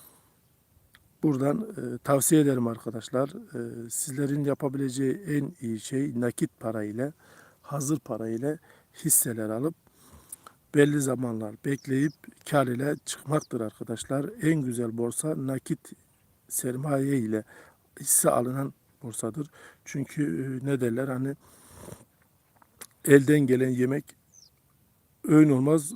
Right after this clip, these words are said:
öğün olsa va-, vaktinde bulunmaz derler. Yani başkasından gelen yemek ya size karnınız tokken o gelir ya da sizde yemek varken gelir.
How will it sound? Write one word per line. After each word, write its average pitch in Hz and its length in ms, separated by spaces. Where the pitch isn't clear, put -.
öğün 139 220
olsa 131 260
va-, 135 220
vaktinde 135 460
bulunmaz 113 420
derler. 113 300
Yani 113 240
başkasından 135 580
gelen 127 240
yemek 131 340
ya 131 160
size 135 220
karnınız 131 460
tokken - 440
o 107 100
gelir 123 360
ya 131 100
da 131 120
sizde 127 280
yemek 131 400
varken 117 360
gelir. 117 280